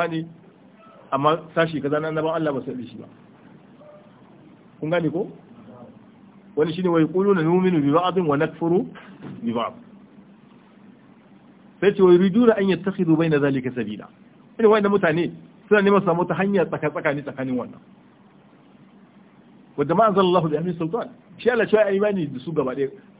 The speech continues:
Su kuma sun zo sun samu ta hanya tsaka-tsaka su sun yarda su wani ba su yarda su wani ba. To sai Allah ya ce, "Ula'ika humul kafiruna haqqan." Ci to irin waɗannan mutane masu cewa sun yarda da sauran manzannin Allah ba su yarda da sauran ba.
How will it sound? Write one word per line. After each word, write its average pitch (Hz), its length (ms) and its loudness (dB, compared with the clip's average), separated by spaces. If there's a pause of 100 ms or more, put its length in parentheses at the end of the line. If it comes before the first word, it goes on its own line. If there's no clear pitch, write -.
(480)
Su 202 80 -4
kuma 220 180 4
sun 226 120 -2
zo 226 120 8
sun 226 140 -2
samu 190 220 2
ta 175 100 -8
hanya 196 180 -2
tsaka-tsaka 160 460 -6
su 156 80 -8
sun 185 140 -10
yarda 165 200 -2 (300)
su 170 60 -8
wani 175 180 0
ba 123 80 -6
su 123 80 -8
yarda 131 140 -6
su 120 60 -12
wani 113 140 -8
ba. - 80 -16 (2000)
To 120 80 -10
sai 180 140 0
Allah 185 180 4
ya 160 80 -2
ce, 170 80 -2
"Ula'ika 170 460 0
humul 156 260 -2
kafiruna 143 640 -2
haqqan." 127 320 -14 (760)
Ci 117 80 -16
to 151 260 -4
irin 247 180 8
waɗannan 190 320 2
mutane 151 400 -2
masu 139 240 -4
cewa 165 160 -4 (100)
sun 220 160 -6
yarda 175 220 -2
da 160 80 -6
sauran 165 400 0 (100)
manzannin 131 460 -2
Allah 151 240 -2
ba 123 100 -4
su 123 60 -8
yarda 143 160 -6
da 110 40 -10
sauran 117 220 -4
ba. 110 140 -8